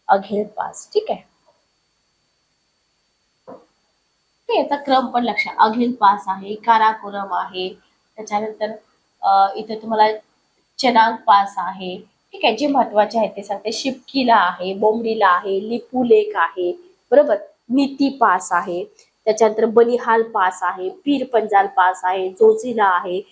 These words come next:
बारालापचाला आहे, रोहतांग पास आहे.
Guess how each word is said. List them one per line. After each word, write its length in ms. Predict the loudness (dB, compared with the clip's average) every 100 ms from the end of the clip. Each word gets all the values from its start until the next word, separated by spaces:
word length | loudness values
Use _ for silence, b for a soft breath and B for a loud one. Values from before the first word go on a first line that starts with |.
| b _ 2
बारालापचाला 840 | 4 6 4 2 0 -2 -2 2
आहे, 340 | 2 0 -4 -4
रोहतांग 580 | -2 -2 0 0 0
पास 360 | -2 -4 -4 -4
आहे. 200 | -6 -8